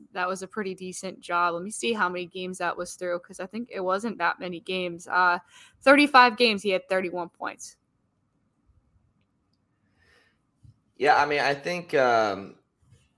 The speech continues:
Speaker 2: I think right now Studnicka has probably got mixed emotions, but I think when the, when the dust settles, he'll realize that the Bruins actually did him a solid in this situation 'cause he wasn't gonna play in Boston. And quite frankly, he didn't earn the opportunity to do so.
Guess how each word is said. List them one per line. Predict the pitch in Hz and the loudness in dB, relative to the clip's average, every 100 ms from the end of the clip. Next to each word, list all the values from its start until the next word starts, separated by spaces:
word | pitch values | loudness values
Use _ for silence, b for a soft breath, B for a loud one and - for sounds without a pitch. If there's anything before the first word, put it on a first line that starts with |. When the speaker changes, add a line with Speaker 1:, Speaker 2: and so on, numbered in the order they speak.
| _ _ - - | _ _ -12 -6
Speaker 2:
I | 120 | -4
think | 160 156 107 | -2 -4 -2
right | 117 117 101 | 0 0 -2
now | 101 104 117 120 | -2 -2 -2 -2
Studnicka | - 110 104 107 104 107 104 98 | -4 -4 -4 -6 -2 0 2 0
has | 95 - | -4 -8
probably | - 87 92 | -8 -6 -6
got | 92 76 | -8 -8
mixed | 92 - | -8 -10
emotions, | 90 95 101 - 117 | -6 -4 -4 -6 -10
but | 95 | -4
I | 95 | -4
think | - 98 95 | -4 -8 -6
when | 98 95 | -8 -6
the, | 90 87 87 | -6 -6 -6
when | 95 | -6
the | 87 | -2
dust | 98 95 | -2 -2
settles, | - 95 101 101 - | -2 -2 -2 -2 -4
he'll | 107 92 | -2 -2
realize | 90 92 92 90 87 | 0 0 0 0 -4
that | - | -10
the | 80 | -10
Bruins | 90 90 90 | -8 -8 -4
actually | 85 - | -6 -6
did | 78 87 | -10 -8
him | 80 | -8
a | |
solid | - 82 85 90 | -6 -2 -2 -2
in | 90 | -4
this | 90 | -8
situation | 98 92 95 90 90 | -8 -4 -2 -2 -4
'cause | 95 - | -6 -4
he | 104 | -4
wasn't | 82 85 76 | -4 -4 -8
gonna | 71 | -12
play | - 71 | -12 -12
in | 69 | -6
Boston. | 71 - - 76 76 | -6 -6 -10 -14 -14
And | 80 | -4
quite | 95 90 | -2 0
frankly, | 104 104 95 92 | -2 -4 -4 -6
he | 92 | -6
didn't | 92 90 90 | -4 -6 -6
earn | 90 90 90 | -6 -6 -2
the | |
opportunity | 85 85 - 92 85 80 | -2 -2 -8 -10 -8 -8
to | 78 | -6
do | 85 82 | -6 -6
so. | 80 76 | -4 -4